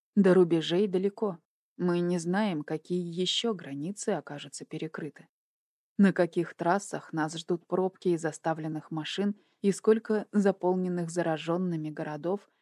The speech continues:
нам будет нужно пересечь. Для такого броска нужно быть абсолютно готовыми и снаряжёнными. К тому же сейчас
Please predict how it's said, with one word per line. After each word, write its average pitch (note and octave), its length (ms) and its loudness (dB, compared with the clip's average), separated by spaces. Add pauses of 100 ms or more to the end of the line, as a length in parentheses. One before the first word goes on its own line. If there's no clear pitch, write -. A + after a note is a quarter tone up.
(120)
нам G#3 340 4
будет F#3+ 340 0
нужно F3 340 -2
пересечь. F3 640 -6 (840)
Для G3 220 6
такого A3 440 4
броска G3 720 0 (300)
нужно G3 440 4
быть F#3+ 280 0
абсолютно F#3+ 720 0
готовыми F#3+ 800 2
и - 180 -6
снаряжёнными. F#3 880 0 (420)
К - 80 -20
тому C#3+ 320 -8
же G#3+ 180 2
сейчас F#3+ 580 -4